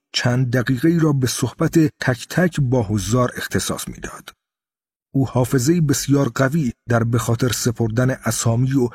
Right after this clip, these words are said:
چهره‌ها داشت. اگر اتفاقی یک نفر را دو بار ملاقات می‌کرد، حتی تمام گفته‌های او را با جزئیات کامل به یاد داشت.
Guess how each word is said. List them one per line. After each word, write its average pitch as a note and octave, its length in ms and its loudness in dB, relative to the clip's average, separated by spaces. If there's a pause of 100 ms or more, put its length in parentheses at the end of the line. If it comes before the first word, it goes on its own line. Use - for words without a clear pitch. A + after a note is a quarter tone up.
(240)
چهره‌ها A#2+ 520 0
داشت. - 440 -8 (840)
اگر A2 340 2
اتفاقی A#2+ 560 0
یک C#3 280 2
نفر B2 280 2
را C3+ 260 2 (320)
دو E3 120 6
بار F3 200 4
ملاقات A2+ 520 0
می‌کرد، C3 520 -2 (220)
حتی B2 400 -2
تمام D#3+ 440 2
گفته‌های G#2 560 0
او C3 220 0
را C#3+ 200 2 (240)
با A#2+ 220 2
جزئیات B2 800 0
کامل B2+ 480 2
به A#2+ 240 2
یاد G2 180 0
داشت. - 400 -8